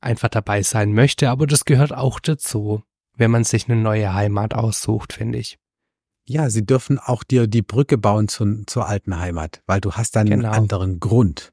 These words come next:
Speaker 1: Ja.
Speaker 2: Dann hat's das nicht mehr mit den alten Themen zu tun, weil die hast du schon längst verarbeitet, oder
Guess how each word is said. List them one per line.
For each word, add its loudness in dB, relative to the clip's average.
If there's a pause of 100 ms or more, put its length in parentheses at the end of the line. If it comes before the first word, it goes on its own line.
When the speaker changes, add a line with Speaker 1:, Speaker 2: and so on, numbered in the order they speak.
(120)
Speaker 1:
Ja. 0 (640)
Speaker 2:
Dann 0
hat's -4
das -2
nicht 0
mehr 4
mit 2
den 0
alten -2
Themen 2
zu -4
tun, 0
weil 2
die 0
hast -2
du -2
schon -2
längst -2
verarbeitet, 0
oder -2